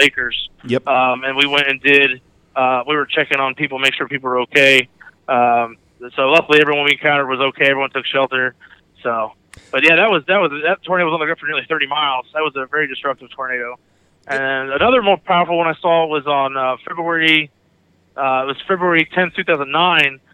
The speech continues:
Speaker 1: and that was actually the, one of the most significant tornadoes in the, in the history of Oklahoma for the month of February,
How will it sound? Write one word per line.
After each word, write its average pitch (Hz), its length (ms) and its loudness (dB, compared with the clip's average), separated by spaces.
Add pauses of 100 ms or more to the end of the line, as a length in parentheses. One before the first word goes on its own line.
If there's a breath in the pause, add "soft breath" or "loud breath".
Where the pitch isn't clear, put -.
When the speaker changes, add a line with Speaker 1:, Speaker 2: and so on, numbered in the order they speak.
(260 soft breath)
Speaker 1:
and 147 160 4
that 180 100 2
was 196 120 0
actually 170 320 0
the, 135 440 0 (140)
one 156 160 -6
of 151 60 -2 (180)
the 113 40 -20 (100)
most 160 220 -2
significant 160 360 0
tornadoes 156 320 2
in 143 100 -4
the, 135 240 -2
in 139 60 -6
the 139 220 -6
history 175 240 -2
of 151 60 -4
Oklahoma 151 380 -2
for 147 60 -8
the 135 80 -4
month 151 160 -2
of 139 80 -8
February, 127 580 -2